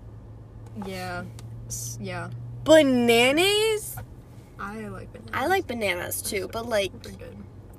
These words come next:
Speaker 2: basic.
Speaker 1: Yeah, they're basic. They're not, they're not as good as, like, raspberries. Tomatoes is
Speaker 2: Or
Speaker 1: number
Speaker 2: number
Speaker 1: three!
Speaker 2: three!
Speaker 1: Yeah.
Speaker 2: Let's
Speaker 1: Yeah.
Speaker 2: get it.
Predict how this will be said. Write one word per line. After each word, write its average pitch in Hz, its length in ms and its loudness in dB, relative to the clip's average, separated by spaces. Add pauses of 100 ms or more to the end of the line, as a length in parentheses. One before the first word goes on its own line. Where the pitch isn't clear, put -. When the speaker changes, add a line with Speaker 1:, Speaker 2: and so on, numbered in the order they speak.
Speaker 2:
basic. - 640 -6
Speaker 1:
Yeah, 226 160 0
they're 202 100 -8
basic. - 420 -10 (460)
They're 254 180 8
not, 247 380 4 (100)
they're 254 140 0
not 240 180 0
as 277 140 -6
good 240 180 2
as, 214 120 -4
like, 196 160 -8
raspberries. - 600 -12 (240)
Tomatoes 415 640 10
is 453 120 2
Speaker 2:
Or - 80 8
Speaker 1:
number 466 140 10
Speaker 2:
number 453 240 8
Speaker 1:
three! - 80 -6
Speaker 2:
three! 480 880 8
Speaker 1:
Yeah. 262 100 -14 (160)
Speaker 2:
Let's 330 240 -8
Speaker 1:
Yeah. 202 80 -12
Speaker 2:
get 330 220 0
it. 277 380 2